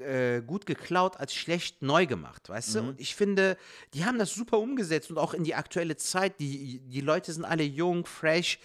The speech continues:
Speaker 1: die haben Bock. Zum Beispiel, ganz ehrlich, Falk, du merkst bei dem Sch-, Schauspieler, der den, äh, Security Johnny spielt,
Speaker 2: Ey, der
Speaker 1: den,
Speaker 2: Beste,
Speaker 1: der,
Speaker 2: der
Speaker 1: der den
Speaker 2: Beste.
Speaker 1: Jonas spielt, du merkst richtig so,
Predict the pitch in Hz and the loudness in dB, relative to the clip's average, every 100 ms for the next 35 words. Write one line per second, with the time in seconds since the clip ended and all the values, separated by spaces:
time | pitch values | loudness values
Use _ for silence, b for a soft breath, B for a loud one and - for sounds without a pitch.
0 | B B B 120 151 143 113 170 196 - | B B B -6 -2 -2 6 8 8 2
1 | B B - - 156 185 - 190 175 175 | B B -4 0 2 2 0 -2 -4 -4
2 | _ _ 165 202 214 190 202 - - 127 | _ _ 4 4 2 -2 -2 -2 0 0
3 | 117 - 127 139 175 202 202 - - 135 | 0 -4 -6 -2 0 0 -2 -8 -2 0
4 | 135 131 - - - - 160 190 - 165 | 0 -4 -6 -12 -8 -2 0 0 -4 -6
5 | 147 147 147 B B _ 131 139 135 123 | 0 2 0 B B _ 2 4 4 2
6 | 117 120 117 113 110 110 107 107 78 - | -2 -2 -2 -2 -4 -4 -4 -6 -6 -8
7 | 123 - 226 - 123 113 82 98 110 98 | -6 -4 -4 -2 -2 -2 -6 -6 -4 -4
8 | 95 - 104 127 127 123 110 143 110 104 | -6 -10 -6 -6 -2 0 2 0 0 0
9 | 107 104 110 117 160 135 - 151 165 B | 0 0 -2 0 0 -2 -4 -4 -6 B
10 | B B B 151 151 254 302 - 254 247 | B B B -4 -2 0 -2 -4 -2 -2
11 | - 190 - 190 214 | 0 -2 0 2 0